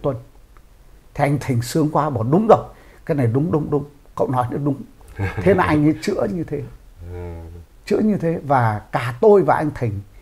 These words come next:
Speaker 1: đều đinh ninh đấy là Nguyễn Tuân.
Speaker 2: Dạ.
Speaker 1: Thế nhưng sau này đến khi mà tôi lục lại trong cái, trong cái tập ký của Nguyễn Tuân thì không phải.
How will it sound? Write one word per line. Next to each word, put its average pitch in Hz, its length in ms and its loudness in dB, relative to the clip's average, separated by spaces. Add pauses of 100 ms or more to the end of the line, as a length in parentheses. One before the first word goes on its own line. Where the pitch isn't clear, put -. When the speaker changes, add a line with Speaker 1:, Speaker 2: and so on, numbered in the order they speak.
(160)
Speaker 1:
đều 151 260 8
đinh 175 300 2
ninh 160 300 -2
đấy 175 200 0
là 175 60 -4
Nguyễn 120 260 -2
Tuân. 147 160 -4 (340)
Speaker 2:
Dạ. 82 320 -10 (680)
Speaker 1:
Thế 190 120 2
nhưng 196 160 4
sau 160 240 2
này 123 180 4
đến 127 220 -2
khi 156 160 2
mà 117 240 2
tôi 135 160 0
lục 120 320 -2
lại 135 220 -10 (160)
trong 123 240 -4
cái, 143 220 -6 (720)
trong 127 180 -2
cái - 160 -2
tập 120 220 -4
ký 143 320 2
của 107 100 -4
Nguyễn 123 240 -4
Tuân 123 180 -4 (680)
thì 117 120 -6
không 151 240 -6
phải. - 340 -14